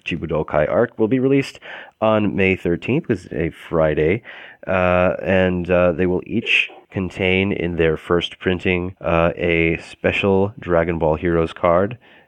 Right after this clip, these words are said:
Uh, volume one will have Son Goku, and volume two will have Vegeta. Legend three will be released on May twenty-seventh, also a Friday.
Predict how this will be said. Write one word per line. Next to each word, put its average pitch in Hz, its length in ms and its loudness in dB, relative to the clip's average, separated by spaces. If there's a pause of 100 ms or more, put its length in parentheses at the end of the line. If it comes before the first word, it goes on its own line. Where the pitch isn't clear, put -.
(140)
Uh, 82 280 0
volume 80 260 0
one 80 160 0
will 76 80 -4
have 80 380 0 (380)
Son 95 300 -2
Goku, 104 460 -2
and 95 100 -4
volume 78 280 -4
two 104 180 -8
will 98 120 -6
have 80 180 0
Vegeta. 76 640 -6 (500)
Legend 113 420 0
three 113 440 0
will 104 180 2
be 101 100 -2
released 98 360 0
on 90 160 0
May 101 180 2
twenty-seventh, 120 840 0 (600)
also 82 320 0
a 85 40 0
Friday. 87 540 2